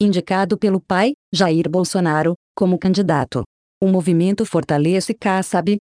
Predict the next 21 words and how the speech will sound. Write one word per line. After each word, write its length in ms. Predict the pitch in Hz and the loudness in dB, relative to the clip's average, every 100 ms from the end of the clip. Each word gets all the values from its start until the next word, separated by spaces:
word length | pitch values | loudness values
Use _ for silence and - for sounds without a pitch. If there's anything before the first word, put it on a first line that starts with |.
| - | -6
que 100 | 214 | -4
passa 420 | 185 180 180 185 | 0 -2 0 -4
a 40 | |
concentrar 640 | - 185 - 175 151 202 196 | 0 -4 0 -2 0 -2 -2
três 360 | - 156 151 | -2 0 0
presidenciáveis 1000 | - 220 180 175 190 - 180 180 190 190 | -2 -2 -2 0 -2 0 -2 0 0 0
em 120 | 185 | 0
seu 180 | 175 190 | 0 0
partido. 580 | 180 190 - 165 131 123 - _ _ - | 0 -2 -2 -2 -2 -4 -8 _ _ -4
O 40 | |
dirigente 600 | 180 190 196 151 170 165 | -2 0 0 0 -2 -2
também 320 | 180 180 170 170 | 0 0 2 2
mantém 380 | 175 160 190 190 | 2 0 2 0
influência 440 | - 190 185 190 | 0 0 0 -2
sobre 240 | - 175 | -2 -2
o 40 | 175 | 0
governador 640 | 175 170 165 160 151 175 | 0 0 0 0 0 -2
paulista 480 | 202 190 160 156 170 | 0 2 0 0 -2
Tarcísio 640 | 208 185 - 190 202 190 | -2 -4 -2 -2 0 0
de 100 | 165 | -2
Freitas. 640 | 208 190 175 131 127 120 | -2 -2 0 -2 -4 -6